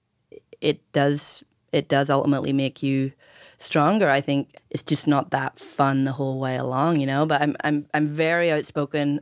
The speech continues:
and transparent about my journey because I think, I think the media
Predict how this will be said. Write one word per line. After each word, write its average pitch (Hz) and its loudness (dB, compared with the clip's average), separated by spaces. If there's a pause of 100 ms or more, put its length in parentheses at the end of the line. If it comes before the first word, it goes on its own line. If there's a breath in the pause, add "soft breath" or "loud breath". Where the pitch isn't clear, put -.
(100)
and 147 0
transparent 139 -2
about 139 0
my 135 -2
journey 139 -4
because 143 -4
I 139 2
think, 139 -2 (680 soft breath)
I 151 0
think 160 2
the 165 0
media 151 2